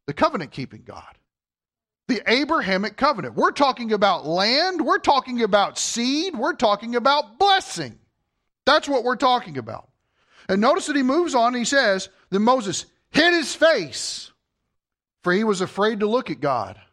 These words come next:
Everybody see how it just dawned on him who he's talking to? He gets it. History comes flooding up for him. So notice he moves on, verse seven. The Lord said, "I've surely seen the affliction of"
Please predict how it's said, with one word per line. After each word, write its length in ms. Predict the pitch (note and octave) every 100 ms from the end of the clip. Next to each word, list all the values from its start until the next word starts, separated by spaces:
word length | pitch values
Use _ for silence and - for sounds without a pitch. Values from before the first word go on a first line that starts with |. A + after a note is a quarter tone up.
| _ _ _ _ _ _
Everybody 260 | E3+ G#3+ G#3+
see 160 | - G#3+
how 160 | G3
it 80 | D3+
just 220 | E3 D3+
dawned 300 | D3+ E3+ E3+
on 120 | E3+
him 120 | E3 D#3
who 100 | C#3+
he's 140 | A2+
talking 320 | D3+ D3 D#3+
to? 260 | E3 E3+ E3 _ _ _ _ _ _
He 120 | - C3+
gets 280 | D#3 D3+
it. 140 | G2 - _ _ _ _ _ _ _
History 400 | G#3 G#3 - F#3
comes 300 | - E3+ D3
flooding 480 | - - F3+ E3+ D3
up 240 | D3+ D3 -
for 300 | _ A2+ A2+
him. 300 | A2+ F2+ _ _ _ _ _ _ _ _ _ _ _ _ _
So 100 | -
notice 300 | D#3 G3 D#3+
he 80 | D3
moves 260 | D3+ E3+ D#3+
on, 180 | D#3+
verse 380 | C#3+ D#3 - - - _ _
seven. 400 | - D#3 A#2+ G#2 _ _ _ _ _ _ _ _ _ _ -
The 120 | B2+ E3+
Lord 280 | F#3+ G#3
said, 340 | - G#3+ G#3 E3
"I've 200 | F3 D3+
surely 400 | - G#3+ A3 G#3+
seen 260 | - G3
the 140 | F3+ D3+
affliction 720 | - - A#3+ - - D3 C#3
of" 560 | C#3+ D3 D3 C#3+ B2+